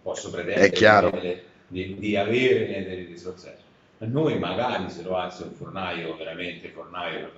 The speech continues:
Speaker 1: gli diamo anche più di quello che abbiamo detto, perché il problema è non, non si trova né le figure professionali, perché non ci sono, e né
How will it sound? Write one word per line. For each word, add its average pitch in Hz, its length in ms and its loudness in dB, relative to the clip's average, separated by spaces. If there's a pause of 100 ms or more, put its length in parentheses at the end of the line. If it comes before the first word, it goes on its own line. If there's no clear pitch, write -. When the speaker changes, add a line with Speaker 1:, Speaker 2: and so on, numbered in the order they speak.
(180)
Speaker 1:
gli 80 60 -16
diamo 87 300 -8
anche 95 160 -14
più 131 240 -2
di 85 140 -10
quello - 420 -8 (260)
che 87 60 -10
abbiamo 82 320 -8
detto, 82 320 -10
perché 85 560 -12 (800)
il 113 60 -16
problema 143 360 -4
è 87 180 -8
non, 120 880 0
non 120 300 -4
si 117 140 -10
trova - 340 -4
né 135 260 -2
le 120 120 -4
figure 110 340 -2
professionali, 123 760 -6 (180)
perché - 220 -20
non - 160 -18
ci - 80 -20
sono, - 240 -20 (600)
e 127 140 -6
né 170 640 -2